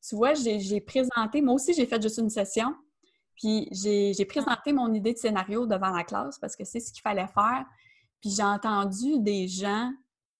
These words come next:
parler pas fort, dire « Arc, mais quelle idée de merde » ou « Ah, tu sais, voyons, c'est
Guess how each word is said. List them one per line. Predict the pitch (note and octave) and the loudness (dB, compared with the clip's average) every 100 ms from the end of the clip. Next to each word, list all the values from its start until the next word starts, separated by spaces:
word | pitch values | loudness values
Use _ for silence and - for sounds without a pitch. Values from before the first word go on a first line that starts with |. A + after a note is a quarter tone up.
| _ _ _ _ _ _ _ | _ _ _ _ _ _ _
parler | - F3+ F#3 G3+ | -2 -2 0 -2
pas | A3 - G#3+ | -2 2 0
fort, | G#3+ G#3+ G#3 A#3 B3 A#3+ _ _ _ | 2 2 4 2 -4 -10 _ _ _
dire « | F3 G3 G#3+ G#3+ - _ E3 | -4 -2 0 0 -4 _ 0
Arc, | E3 E3+ - G3+ | 0 -2 -8 -8
mais | F#3 E3+ - | -8 -10 -2
quelle | G#3 G3+ | -2 -2
idée | F3 F3+ | -4 -4
de | F3 | -2
merde » | F3 F3 F3+ F#3+ E3+ - _ | -2 0 -2 -4 -10 -18 _
ou « | F#3 F3+ - | -6 -6 0
Ah, | A3+ A#3 - - | 2 2 -4 -14
tu | - B3 | -4 -4
sais, | E3+ | -4
voyons, | - B3+ D#4 E3+ - F#3 F#3+ | -10 -4 -2 -2 -4 -4 -6
c'est | - - E4 A3+ | -8 -6 -6 -6